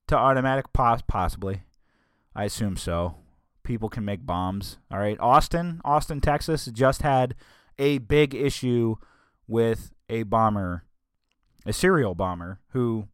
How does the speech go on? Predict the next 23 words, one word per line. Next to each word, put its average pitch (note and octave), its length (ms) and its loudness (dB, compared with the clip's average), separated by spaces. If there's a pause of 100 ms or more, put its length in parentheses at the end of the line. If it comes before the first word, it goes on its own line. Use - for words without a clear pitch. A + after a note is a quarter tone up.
(160)
as A2 200 -2
the G#2+ 80 -4
police A#2 280 -2
were G#2+ 60 -4
closing G#2 320 -2
in G#2 80 -4
on G2+ 100 -4
him, G2+ 180 -6
blew G2 180 -2
himself F#2+ 360 -8
up. C#2+ 280 -12
All F#2 100 -8
right, G2 220 -4
and G#2+ 100 -4
it G#2 80 2
wasn't, C3 400 2 (1800)
it A#2 160 -4
wasn't B2 420 -4
a A#2 260 -2
Middle A#2 260 -2
Eastern A2+ 560 -6
person A2 480 -2
of, G2 800 -6